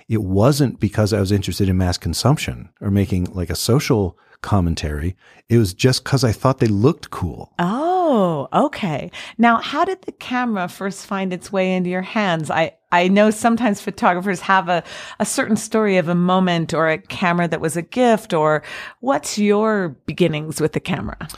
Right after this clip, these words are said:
Speaker 1: Well, my dad was a photographer.
Speaker 2: Oh.
Speaker 1: And he was also a photographic collector.
Speaker 2: Oh.
Speaker 1: So he, he had a pretty sophisticated eye for photographic art.
Speaker 2: Mm.
Speaker 1: And my mom was a watercolor painter.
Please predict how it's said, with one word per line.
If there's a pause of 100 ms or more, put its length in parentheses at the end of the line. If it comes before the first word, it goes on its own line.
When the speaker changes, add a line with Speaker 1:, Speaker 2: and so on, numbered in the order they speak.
(500)
Speaker 1:
Well,
my
dad
was
a
photographer. (160)
Speaker 2:
Oh.
Speaker 1:
And
he
was
also
a
photographic
collector.
Speaker 2:
Oh.
Speaker 1:
So
he,
he
had
a
pretty
sophisticated (100)
eye
for
photographic
art.
Speaker 2:
Mm. (440)
Speaker 1:
And
my
mom
was (280)
a
watercolor
painter.